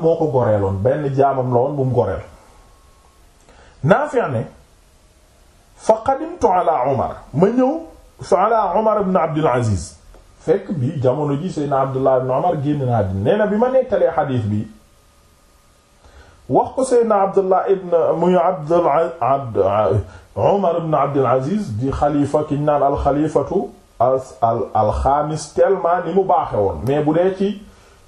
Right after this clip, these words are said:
tegaloo mooy du moo nekkoon cinquième ginnaaw Seydina Ali non mais tellement ni mu niroo woon ak ñoom te jub mooy xalifa bu Banu Umayya boobu Seydina Omar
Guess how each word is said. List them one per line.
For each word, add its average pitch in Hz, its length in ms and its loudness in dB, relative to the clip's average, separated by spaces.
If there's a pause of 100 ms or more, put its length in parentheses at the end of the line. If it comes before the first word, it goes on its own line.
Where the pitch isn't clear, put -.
(120)
tegaloo 180 540 2
mooy 160 200 2
du 185 140 0
moo 160 240 4
nekkoon 156 400 0
cinquième 156 540 -2
ginnaaw 151 360 2
Seydina 143 440 0
Ali 117 260 0
non 135 240 0 (340)
mais 175 460 0
tellement 226 640 2
ni 196 80 2
mu 226 180 4
niroo 226 440 4
woon 196 140 0
ak 190 160 -4
ñoom 156 320 0
te 202 80 4 (220)
jub 311 120 6 (1040)
mooy 160 200 0
xalifa 180 400 0 (160)
bu 160 80 -4
Banu 160 320 0
Umayya 151 380 2
boobu 151 420 0 (640)
Seydina 175 400 2 (120)
Omar 165 260 0